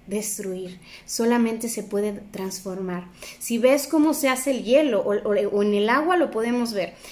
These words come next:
el agua se hace hielo, que cuando es un, una energía muy densa, adopta la, eh, la, la materia, lo podemos ver como algo material, un hielo, pero cuando se va haciendo más sutil, se vuelve, eh, vapor y se vuelve agua.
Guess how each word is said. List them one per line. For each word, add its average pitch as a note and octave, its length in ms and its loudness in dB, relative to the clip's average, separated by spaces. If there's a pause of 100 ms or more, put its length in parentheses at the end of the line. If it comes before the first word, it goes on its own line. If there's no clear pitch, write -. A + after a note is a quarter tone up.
(120)
el G#3+ 160 0
agua B3 300 6
se A3 200 -4
hace G#3 360 -4
hielo, A3+ 480 2
que F3+ 160 -8
cuando G3 280 -2
es A3 160 -2
un, A3 280 -6
una G#3+ 160 0
energía G#3 340 -2
muy G#3+ 220 0
densa, C4+ 580 2 (260)
adopta A3+ 600 0
la, G3 320 -2
eh, F#3+ 680 -4
la, F#3 280 -6
la F#3+ 580 -4
materia, A3 540 4
lo G#3+ 140 0
podemos G#3 280 0
ver G#3 140 -4
como G#3 180 -2
algo G#3 160 0
material, G3 440 -4
un G3+ 120 -2
hielo, D4 360 0 (380)
pero A#3+ 200 6
cuando B3 240 2
se A#3+ 160 -2
va B3+ 80 2
haciendo D#4 340 2
más C4 280 2
sutil, B3 480 -6 (120)
se - 180 -2
vuelve, G#3 480 0 (140)
eh, F#3 300 -8
vapor A3+ 520 0 (260)
y G#3+ 160 -10
se - 180 -2
vuelve G3 380 0
agua. G3 440 -2